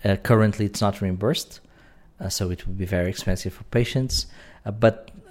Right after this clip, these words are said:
also, that's the way it goes in Portugal. A new medicine is typically not reimbursed in the beginning, and then they have, the case has to be made for reimbursement. But so that's the, the,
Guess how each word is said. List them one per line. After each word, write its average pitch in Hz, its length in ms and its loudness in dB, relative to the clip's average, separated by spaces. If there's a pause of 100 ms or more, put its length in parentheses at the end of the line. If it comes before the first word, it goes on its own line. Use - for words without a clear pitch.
also, 110 300 2
that's 110 340 2
the 113 100 0
way 104 240 4
it 92 100 -4
goes 95 260 2
in 90 120 -4
Portugal. 123 520 2
A 104 60 6
new 110 220 6
medicine 98 520 2
is 92 280 -4 (100)
typically 107 480 0
not 95 300 -2
reimbursed 95 480 -2
in 87 80 -4
the 87 60 -8
beginning, 107 580 0
and 95 120 -2
then 92 140 -2
they 92 80 0
have, 92 220 -4 (360)
the 90 400 -2
case 107 260 4
has 92 160 2
to - 120 -10
be 90 120 -2
made 87 180 0
for - 200 -4
reimbursement. - 640 -6
But - 240 -6
so 98 180 -2
that's 95 340 -2
the, 92 240 -4 (500)
the, 87 420 0